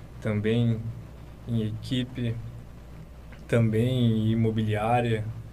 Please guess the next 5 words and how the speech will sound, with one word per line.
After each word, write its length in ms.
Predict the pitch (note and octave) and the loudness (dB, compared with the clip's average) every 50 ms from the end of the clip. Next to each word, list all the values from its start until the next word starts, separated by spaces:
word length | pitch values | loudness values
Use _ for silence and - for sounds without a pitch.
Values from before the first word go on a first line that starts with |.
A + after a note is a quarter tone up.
| - - - - - - | -16 -16 -16 -14 -10 -8
já 200 | A#2+ A2+ A2+ A2 | -6 -6 -6 -6
tive 600 | G#2+ - - - A#2 A2+ A2 A2+ A2 G#2+ G#2 G#2 G#2+ - | -6 -6 -4 -2 -2 -2 0 0 0 0 -2 -2 -4 -6
experiência, 1040 | - - - - - A2+ A2 A2 A2 A2 A#2+ B2 B2+ B2+ A#2+ - - - B2 A#2 A#2 A#2 - - - | -10 -10 -10 -8 -6 -4 -2 0 0 0 0 0 0 -2 -4 -4 -4 -4 -4 -4 -4 -6 -8 -8 -6
marketing, 800 | B2 A2+ A2+ A#2+ B2+ B2 - - A#2+ A2+ - - B2 A#2+ B2 | -2 0 2 2 2 0 -2 -4 -8 -8 -8 -8 -6 -6 -6
enfim. 260 | A#2+ - - A2+ G#2 | -4 -2 -2 -2 -2